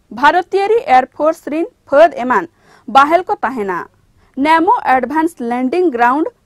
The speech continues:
ᱜᱮᱯᱮ ᱦᱟᱡᱟᱨ ᱢᱚᱬᱮ ᱥᱟᱭ ᱯᱷᱩᱴ ᱪᱮᱛᱟᱱ ᱨᱮ ᱢᱮᱱᱟᱜᱼᱟ। ᱵᱷᱟᱨᱚᱛ ᱪᱤᱱ ᱥᱤᱢᱟᱹ ᱥᱚᱨᱦᱚᱫ ᱠᱷᱚᱱ ᱵᱟᱜᱮ ᱢᱚᱬ ᱠᱤᱞᱳᱢᱤᱴᱟᱨ ᱥᱟᱺᱜᱤᱧᱟ। ᱱᱚᱣᱟ ᱫᱚ ᱡᱮᱜᱮᱫ ᱨᱮᱱᱟᱜ ᱩᱥᱩᱞᱟᱱ ᱮᱰᱵᱷᱟᱱᱥ ᱞᱮᱱᱰᱤᱝ ᱜᱨᱟᱣᱩᱱᱰ ᱠᱟᱱᱟ।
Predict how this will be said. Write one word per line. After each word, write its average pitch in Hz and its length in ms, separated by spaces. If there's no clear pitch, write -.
ᱜᱮᱯᱮ 277 400
ᱦᱟᱡᱟᱨ 311 400
ᱢᱚᱬᱮ 262 320
ᱥᱟᱭ 330 240
ᱯᱷᱩᱴ 311 300
ᱪᱮᱛᱟᱱ 254 320
ᱨᱮ 294 80
ᱢᱮᱱᱟᱜᱼᱟ। 196 400
ᱵᱷᱟᱨᱚᱛ 330 500
ᱪᱤᱱ 359 300
ᱥᱤᱢᱟᱹ 294 380
ᱥᱚᱨᱦᱚᱫ 277 420
ᱠᱷᱚᱱ 185 300
ᱵᱟᱜᱮ 277 340
ᱢᱚᱬ 415 220
ᱠᱤᱞᱳᱢᱤᱴᱟᱨ 302 560
ᱥᱟᱺᱜᱤᱧᱟ। 202 500
ᱱᱚᱣᱟ 311 280
ᱫᱚ 262 160
ᱡᱮᱜᱮᱫ 311 400
ᱨᱮᱱᱟᱜ 415 380
ᱩᱥᱩᱞᱟᱱ 370 580
ᱮᱰᱵᱷᱟᱱᱥ 269 560
ᱞᱮᱱᱰᱤᱝ 254 520
ᱜᱨᱟᱣᱩᱱᱰ 233 340
ᱠᱟᱱᱟ। 185 280